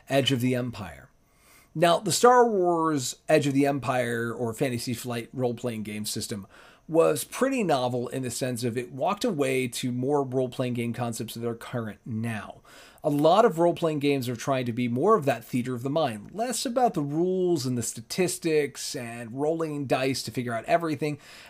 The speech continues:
and a little more of improv theater and trying to tell a compelling group story and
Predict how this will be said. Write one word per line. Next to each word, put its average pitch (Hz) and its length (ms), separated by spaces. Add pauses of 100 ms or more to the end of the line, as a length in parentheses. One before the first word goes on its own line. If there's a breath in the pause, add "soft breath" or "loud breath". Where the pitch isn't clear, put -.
and 180 140
a 202 40
little 247 200
more 214 280
of 170 720 (200)
improv 180 500
theater 139 720
and 120 560
trying 147 420
to 139 160
tell 151 320
a 143 80
compelling 139 540
group 135 260
story 139 640
and 117 360